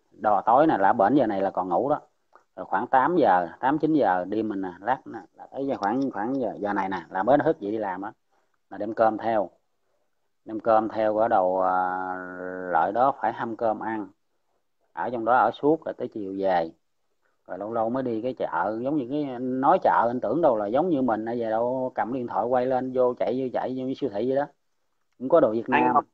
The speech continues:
Speaker 2: comment của chị Nancy nè.
Speaker 1: Ừ. Hai trăm đô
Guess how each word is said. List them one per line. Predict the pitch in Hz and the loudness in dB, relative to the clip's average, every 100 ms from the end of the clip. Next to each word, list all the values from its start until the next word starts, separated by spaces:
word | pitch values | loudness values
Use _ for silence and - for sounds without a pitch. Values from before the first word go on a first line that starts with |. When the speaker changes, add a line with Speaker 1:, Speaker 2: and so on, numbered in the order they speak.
| _ _ _ _ _ | _ _ _ _ _
Speaker 2:
comment | 160 165 160 147 | -2 2 2 2
của | 135 139 | 0 -4
chị | |
Nancy | - 151 156 160 156 | -4 -4 -2 -2 -2
nè. | 135 127 - _ _ _ _ _ _ _ _ _ _ _ _ _ _ _ 113 | -2 -6 -16 _ _ _ _ _ _ _ _ _ _ _ _ _ _ _ -14
Speaker 1:
Ừ. | 107 101 98 _ _ _ _ _ _ _ _ _ _ _ _ _ _ _ _ _ _ _ _ _ _ _ _ _ _ _ _ _ _ _ _ | -10 -10 -14 _ _ _ _ _ _ _ _ _ _ _ _ _ _ _ _ _ _ _ _ _ _ _ _ _ _ _ _ _ _ _ _
Hai | - 123 127 123 123 | -14 -4 -2 -2 -2
trăm | 123 123 | -2 -2
đô | 123 120 | 0 0